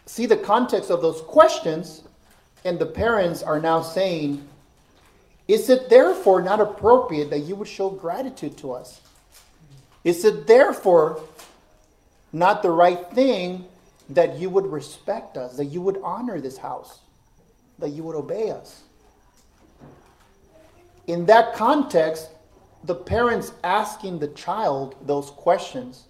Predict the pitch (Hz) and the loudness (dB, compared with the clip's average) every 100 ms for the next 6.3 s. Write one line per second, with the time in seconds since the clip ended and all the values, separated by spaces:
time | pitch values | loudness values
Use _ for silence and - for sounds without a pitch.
0 | _ _ _ _ _ _ _ _ _ _ | _ _ _ _ _ _ _ _ _ _
1 | _ _ _ _ _ _ _ _ _ _ | _ _ _ _ _ _ _ _ _ _
2 | _ - 180 233 - 180 151 185 208 208 | _ -2 0 0 -2 -6 -4 2 4 4
3 | 170 160 151 190 190 - - 170 160 170 | 0 0 0 -2 -2 -12 -6 -6 -4 -2
4 | 233 202 143 127 127 - 127 - 147 135 | 0 -2 -4 -6 -10 -14 -16 -16 -18 -14
5 | 127 - _ 127 139 135 - _ _ - | -14 -16 _ -8 -6 -6 -10 _ _ -16
6 | 147 143 | -14 -12